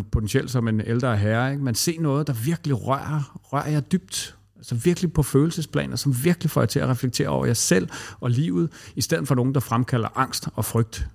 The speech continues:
og l-, gør, lader jer gå i seng med sådan, <gasps> helt op på navlerne, fordi der har bare været thriller, øh, øh, action hele vejen igennem. Øh, mere for at sige, at sådan nogle film og sådan nogle bøger, som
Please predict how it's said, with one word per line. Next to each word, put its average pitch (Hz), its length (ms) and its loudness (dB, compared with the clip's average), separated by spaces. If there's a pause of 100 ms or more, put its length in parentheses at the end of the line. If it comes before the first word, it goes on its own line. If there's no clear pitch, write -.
og 113 180 0
l-, 107 220 2
gør, 113 200 0
lader 107 240 2
jer 104 60 2
gå 110 140 2
i 104 40 4
seng - 360 -2
med 110 160 -2
sådan, 107 160 0 (360)
<gasps> 220 340 -2
helt 139 160 0
op 113 140 -2
på - 100 0
navlerne, 117 420 2
fordi - 200 -2
der 113 100 0
har 110 80 2
bare 107 240 2
været 101 380 0
thriller, 113 680 2
øh, 98 340 0 (520)
øh, 104 300 4
action 104 320 -2
hele 117 200 2
vejen 107 220 0
igennem. 110 520 0
Øh, 98 300 2 (260)
mere 135 280 2
for 127 200 0
at 123 60 -2
sige, 127 340 2
at 110 100 -2
sådan 139 200 2
nogle 143 220 2
film 127 360 -2
og - 140 -6
sådan 139 140 2
nogle 127 180 2
bøger, 117 300 -2
som 131 240 -4